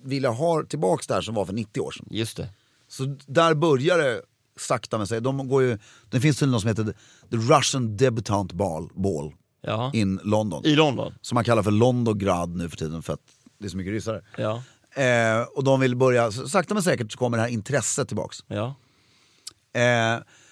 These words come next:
Speaker 1: men, eh, så jag hoppas att vi inte tummar för mycket på statsbesöken.
Speaker 2: Nej,
Speaker 1: Där
Speaker 2: men du menar att det har ynglat av sig, det är inte bara ryssar utan det är väldigt många andra som också kör slips och kostym bara.
Speaker 1: Ja, eller så här att, eh, du har ett statsbesök i Sverige,
Speaker 2: Mm.
Speaker 1: så bjuder kungen på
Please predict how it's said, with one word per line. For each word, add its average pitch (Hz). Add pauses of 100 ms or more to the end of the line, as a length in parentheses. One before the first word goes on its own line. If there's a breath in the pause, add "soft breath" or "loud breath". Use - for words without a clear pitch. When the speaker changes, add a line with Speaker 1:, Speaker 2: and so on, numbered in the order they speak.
(160 soft breath)
Speaker 1:
men, 143
eh, 143
så 147
jag 185
hoppas 185
att 196
vi 190
inte 156
tummar 147
för 143
mycket 180
på 113
statsbesöken. 117
Speaker 2:
Nej, 131
Speaker 1:
Där 147
Speaker 2:
men 175
du 185
menar 190
att 160
det 160
har 160
ynglat 160
av 151
sig, 131
det 135
är -
inte 135
bara 131
ryssar 123
utan 117
det 123
är 123
väldigt 123
många 117
andra 110
som 120
också 113
kör 127
slips 104
och 95
kostym 101
bara. 101
Speaker 1:
Ja, 170
eller 165
så 151
här 143
att, 117
eh, 135
du 131
har 135
ett 123
statsbesök 143
i 139
Sverige, 95 (100)
Speaker 2:
Mm. 107
Speaker 1:
så -
bjuder 135
kungen 113
på 110